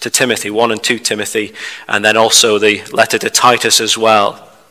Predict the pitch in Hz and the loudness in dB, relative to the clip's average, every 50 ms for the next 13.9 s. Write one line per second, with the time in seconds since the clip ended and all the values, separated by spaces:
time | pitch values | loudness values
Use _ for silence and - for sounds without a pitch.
0 | _ _ - - - 147 165 147 - - - - 156 147 139 135 131 131 127 - | _ _ -14 -4 2 2 4 4 4 2 2 4 4 6 8 8 6 6 4 0
1 | 113 95 - 104 110 - - 131 127 120 117 117 107 104 98 - - - - - | -4 -4 -4 -6 -8 -4 0 2 2 2 2 0 -2 -4 -10 -12 -14 -14 -14 -14
2 | - - - - 113 113 104 - - - 117 120 - - - - 131 127 131 131 | -16 -16 -10 -8 -6 -6 -6 -6 -4 -2 0 2 4 4 4 4 6 6 8 8
3 | 127 120 117 117 110 104 - - - 117 113 117 113 - - 110 95 - - - | 8 8 6 6 4 0 -4 -6 -2 2 2 2 2 2 -2 -4 -4 -4 -4 -2
4 | - - - - - - - - - - - - - _ - - - - 123 151 | -2 -2 -4 -6 -12 -16 -14 -14 -16 -18 -20 -20 -20 _ -20 -20 -6 2 4 4
5 | 165 151 131 123 127 123 123 131 123 120 - 120 - - - 135 117 117 113 - | 6 6 6 8 6 8 8 6 6 4 4 2 4 4 4 6 6 4 4 2
6 | - - - 135 135 135 131 127 117 - - 120 117 117 110 - 104 - - - | 0 0 2 4 4 4 4 2 0 -2 -2 -2 -2 0 -2 -2 0 2 2 4
7 | - - - - - - - - - - - 117 113 117 113 - - - - 113 | 4 2 0 -2 -6 -18 -18 -18 -20 -8 0 2 2 4 4 2 0 2 2 2
8 | - - - - - 117 117 110 101 - - - - - - - - - _ - | 0 2 2 2 2 4 4 2 2 0 -4 -4 -2 -2 -4 -6 -12 -20 _ -10
9 | - 117 113 107 107 110 110 104 95 95 - - - - - - _ _ _ _ | -8 -4 -2 2 4 4 4 4 2 -2 -8 -16 -20 -20 -20 -20 _ _ _ _
10 | _ _ _ _ _ _ _ - - - - - - - - - - - - _ | _ _ _ _ _ _ _ -18 -18 -16 -14 -14 -16 -16 -16 -16 -18 -20 -20 _
11 | _ _ - _ - 127 131 139 135 131 - - - 220 226 220 - - - - | _ _ -18 _ 0 2 2 4 4 4 2 4 4 4 4 2 2 2 2 4
12 | 170 156 - - - 139 123 120 110 - - - - - - 117 117 - - - | 4 4 2 0 0 2 2 2 0 -4 -10 -18 -8 0 2 2 2 2 0 0
13 | - 139 139 131 120 - - - - 127 120 117 - - 110 107 104 95 | 2 4 4 6 4 2 0 0 -2 0 0 -2 -2 -2 -4 -4 -6 -8